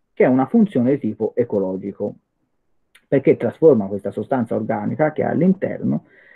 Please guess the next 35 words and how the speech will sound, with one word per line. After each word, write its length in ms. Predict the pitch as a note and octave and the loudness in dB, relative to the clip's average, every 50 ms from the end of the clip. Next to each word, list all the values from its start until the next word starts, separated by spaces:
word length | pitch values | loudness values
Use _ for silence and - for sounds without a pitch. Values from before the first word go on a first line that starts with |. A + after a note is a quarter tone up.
| _ - | _ 0
in 160 | - E3 C#3+ | 2 2 4
sostanza 720 | - - G3+ F#3+ - - - - - - - - - - - | 6 6 4 4 4 -2 -6 -6 -6 -10 -10 -8 -10 -6 -2
minerale. 1040 | - B2 C3 B2+ B2 A#2+ A#2 A2+ A#2 A#2 A#2 A2+ A2+ A2 G#2+ G#2 G#2+ G#2+ A2+ A2+ B2 - _ _ _ _ _ - | 0 4 4 6 6 6 6 4 2 2 2 0 0 0 0 0 0 0 0 0 -2 -4 _ _ _ _ _ -12
Ma 100 | - - | -12 -6
non 100 | - C#3 | -6 -2
pensate 360 | - F3 F3 - D#3+ C3+ B2+ A#2+ | 0 0 2 2 2 0 0 0
che 60 | B2 | -2
la 80 | A2+ | -4
sostanza 380 | - A#2+ G#2 - A2+ A2 - A2+ | -4 -6 -6 -6 -6 -6 -4 -6
organica 320 | G#2+ G#2 A#2+ B2 A#2+ - | -6 -4 -4 -4 -2 -4
devo 120 | A2 G#2+ G#2 | -4 -6 -6
andare 220 | G#2 G#2 A2+ G#2+ | -6 -6 -4 -2
a 20 | G#2 | -2
mettercela 520 | G#2+ G#2 G2 - G2+ - - G2+ G2 F#2+ | -2 -2 -2 -4 -6 -6 -6 -8 -6 -4
io, 260 | G2 F#2+ F#2 F#2 F#2+ | -4 -6 -6 -6 -6
eh, 140 | G2 G2 - _ | -8 -8 -10 _
cioè 140 | - G#2 G2 | -14 -6 -4
a 20 | |
mettere 320 | G#2 G#2+ G2+ - - G2+ | -2 -2 -2 -4 -4 -4
il 80 | G2+ G2+ | -2 0
letame, 540 | G2 G2 F#2+ - F2 F2+ F#2 - - - - _ _ _ _ _ _ _ _ | 0 -2 -2 -4 -10 -12 -12 -16 -16 -16 -18 _ _ _ _ _ _ _ _
ma 100 | - A#2+ | -12 -2
pensate 380 | - C#3+ C3 - B2 G2+ G#2+ | 0 2 4 4 2 2 2
anche 260 | A#2 A#2 A2+ A2 - A2+ | 2 0 0 2 2 0
ora, 140 | G#2 F2+ | 0 2
siamo 160 | - G#2 G#2 A#2 | 0 0 0 2
in 60 | C3+ | 2
autunno, 360 | D#3+ E3 D#3+ D#3+ E3 F3+ D#3+ | 2 2 2 2 2 2 2
le 120 | A#2 - | 0 -2
semplici 420 | - - B2 A#2 - - A#2+ D#3 F#3 | -2 -2 -2 -2 -2 -4 -2 -2 -2
foglie 360 | - - F#2+ F#2+ G2+ - A2+ | -2 -2 -6 -6 -6 -6 -6
che 120 | - - | -8 -8
cadono 300 | - - G#2 G#2 G#2 G#2+ | -6 -6 -6 -6 -6 -8
a 60 | G#2 - | -10 -12
terra. 180 | - - - - | -10 -12 -12 -12